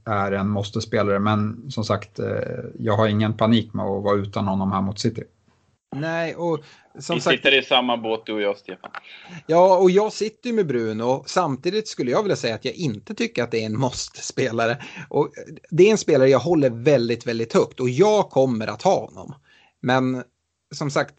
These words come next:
Speaker 2: måste, nej, men man måste ju ställa det mot vad man kan ha i övrigt. Och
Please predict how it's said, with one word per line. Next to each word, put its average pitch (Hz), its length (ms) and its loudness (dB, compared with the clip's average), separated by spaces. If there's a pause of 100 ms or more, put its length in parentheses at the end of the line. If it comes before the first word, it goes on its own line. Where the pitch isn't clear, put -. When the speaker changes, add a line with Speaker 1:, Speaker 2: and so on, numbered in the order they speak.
(160)
Speaker 2:
måste, 185 840 0
nej, 185 320 0
men 185 360 -4
man 180 120 2
måste 175 180 0
ju 147 40 2
ställa 160 440 4
det 202 60 4
mot 139 240 0
vad 131 120 2
man 123 360 -2
kan 135 160 0
ha 120 180 2
i 123 180 4
övrigt. 120 440 -2
Och 120 260 0